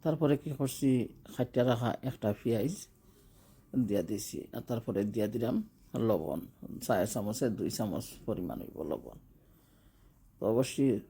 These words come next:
তোমাদের ভালো লাগলে আমার ভিডিওটা দেখবাই আর সাপোর্ট করবাই, পাশে থাকবাই।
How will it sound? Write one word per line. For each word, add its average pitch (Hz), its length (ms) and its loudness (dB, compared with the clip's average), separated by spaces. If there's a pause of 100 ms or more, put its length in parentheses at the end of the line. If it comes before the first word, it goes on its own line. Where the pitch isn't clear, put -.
তোমাদের 120 380 4
ভালো 120 240 4
লাগলে 92 260 -2 (140)
আমার 110 240 -4
ভিডিওটা 107 340 -2 (100)
দেখবাই 143 340 2 (200)
আর - 100 -8 (160)
সাপোর্ট - 360 -4
করবাই, - 320 -4 (100)
পাশে - 240 -8 (100)
থাকবাই। - 360 -8